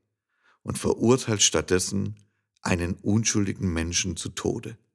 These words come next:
Kaum zu glauben, dass so etwas geschehen könnte. Aber es passiert. Barabbas kommt frei.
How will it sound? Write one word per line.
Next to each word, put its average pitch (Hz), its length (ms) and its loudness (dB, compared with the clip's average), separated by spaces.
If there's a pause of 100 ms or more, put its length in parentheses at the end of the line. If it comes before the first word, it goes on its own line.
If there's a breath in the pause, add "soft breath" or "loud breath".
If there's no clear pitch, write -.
(880)
Kaum - 280 -2
zu 85 120 -4
glauben, 92 460 2 (320 loud breath)
dass - 180 6
so 120 140 6
etwas - 260 0
geschehen 113 520 4
könnte. 82 440 -4 (720)
Aber - 200 -6
es - 100 -6
passiert. - 640 -8 (1080)
Barabbas 80 640 0
kommt 78 280 -8
frei. 143 300 -12